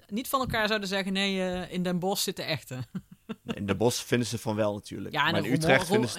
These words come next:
Speaker 2: het ook.
Speaker 1: en, ja, en in Roermond vinden ze het ook. Dus je kunt gewoon eentje kiezen.
Speaker 2: Oké.
Speaker 1: Is er dit jaar niet een, eh, kerststal, eh, o-, ondanks de corona, in de, in Den Bosch? Dan moet je daar eens gaan kijken. Dat is keileuk.
Speaker 2: Ik wou sowieso naar Den Bosch. Er zijn heel veel dingen in Den Bosch die, waar ik, die ik nog wil zien.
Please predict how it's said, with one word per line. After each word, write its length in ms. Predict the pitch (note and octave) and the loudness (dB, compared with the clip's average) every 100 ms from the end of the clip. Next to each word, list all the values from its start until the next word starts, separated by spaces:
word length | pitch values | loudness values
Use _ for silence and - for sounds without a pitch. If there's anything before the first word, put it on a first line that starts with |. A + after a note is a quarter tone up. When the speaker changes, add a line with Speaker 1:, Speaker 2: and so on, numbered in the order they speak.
| G#3 | -2
Speaker 2:
het 20 | G3+ | -4
ook. 60 | - _ | -10 _
Speaker 1:
en, 80 | G3+ | -4
ja, 80 | F3 | -2
en 60 | |
in 60 | E3+ | -2
Roermond 400 | D3 E3 E3 F3+ | -2 -2 -2 -4
vinden 200 | G3 F3+ | -4 -4
ze 60 | E3 | -6
het 80 | - | -10
ook. 260 | D3 - | -14 -12
Dus 140 | G#3+ - | -10 -8
je 60 | |
kunt 220 | B3+ D4+ - | -8 -8 -4
gewoon 140 | C4 | -4
eentje 220 | C4 B3 - | -4 -6 -6
kiezen. 400 | C#4+ D#3+ D#3+ - _ - | -6 -4 -8 -12 _ -10
Speaker 2:
Oké. 220 | G#2+ - | -10 -8
Speaker 1:
Is 200 | D#4+ D#4 | 0 0
er 80 | D4 | 0
dit 140 | E4 | 0
jaar 140 | E4+ D#4+ | 0 0
niet 180 | D#4+ | -2
een, 160 | D4+ D4 | -4 -6
eh, 80 | C#4+ C#4 | -6 -6
kerststal, 600 | D4+ - - B3 F3+ E3+ | -6 -6 -2 -2 0 -2
eh, 260 | D#3+ D3+ D3+ _ _ | -4 -6 -8 _ _
o-, 100 | - | -12
ondanks 460 | - G3+ F3+ F3+ - | -8 -4 -2 -4 -6
de 80 | |
corona, 400 | - D#3 D#3 D3+ | -10 -6 -4 -4
in 160 | D3 D#3 | -4 -6
de, 240 | D3+ D3+ - | -6 -6 -8
in 140 | F3 | -6
Den 160 | D#3+ D3 | -6 -6
Bosch? 360 | D3+ C#3+ - | -8 -8 -10
Dan 60 | - _ _ _ | -12 _ _ _
moet 140 | - G#3 | -8 -6
je 60 | |
daar 140 | F3+ A3+ | -2 -4
eens 100 | C#4+ | -4
gaan 140 | E3+ | -6
kijken. 280 | - C#3 - | -6 -8 -8
Dat 80 | D#3 | -8
is 60 | |
keileuk. 520 | - G3 F3 C#3+ - _ _ _ _ _ | -6 -4 -4 -6 -10 _ _ _ _ _
Speaker 2:
Ik 160 | F#2+ - | -16 -10
wou 280 | G3 F3 | -4 -4
sowieso 380 | D3 D#3 D3+ F3 | -2 -2 -2 -2
naar 180 | D#3+ G#2 | -4 -6
Den 140 | - | -6
Bosch. 240 | - F#2+ - | -6 -8 -10
Er 60 | |
zijn 120 | G#2 A#2 | -8 -6
heel 140 | C#3 | -6
veel 120 | C3+ | -8
dingen 220 | A2 G2 | -10 -8
in 80 | F#2+ | -8
Den 100 | G2+ | -8
Bosch 220 | F#2+ F#2+ | -8 -10
die, 160 | - F#2 | -12 -10
waar 120 | G2 | -6
ik, 280 | G2 G2 F#2 | -6 -8 -12
die 80 | G2+ | -12
ik 40 | F#2 | -10
nog 120 | F#2 | -10
wil 140 | G2 | -12
zien. 260 | F#2 G2 | -10 -12